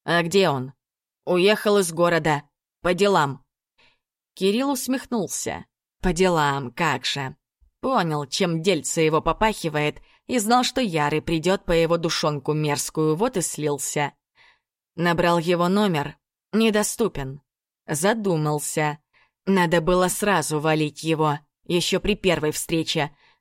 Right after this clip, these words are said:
но тогда он едва выбрался бы отсюда целым. Охраны у Вербицкого как в шее. «Как с ним связаться?» —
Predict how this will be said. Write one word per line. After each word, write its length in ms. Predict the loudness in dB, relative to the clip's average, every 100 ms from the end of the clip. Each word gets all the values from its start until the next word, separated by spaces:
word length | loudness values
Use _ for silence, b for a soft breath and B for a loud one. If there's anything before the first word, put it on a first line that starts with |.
| -8
но 140 | -4
тогда 320 | -2 0 2
он 140 | 2 2
едва 340 | 0 0 0
выбрался 520 | 2 2 2 -2 -2
бы 160 | 0 2
отсюда 440 | 0 0 0 0
целым. 560 | -2 -2 0 0 -2 -6 _ _ -6
Охраны 580 | -4 -2 0 2 4 4
у 120 | 4
Вербицкого 680 | 2 2 0 -2 -2 0 0
как 180 | -2 -4
в 80 | -4
шее. 380 | -2 -2 -6 -16 _ _ _ _ _ _ _ _ _ _ _ -4
«Как 220 | -2 -2
с 160 | -2
ним 180 | 0 0
связаться?» — 920 | 0 0 0 2 0 -2 -4 -6 -8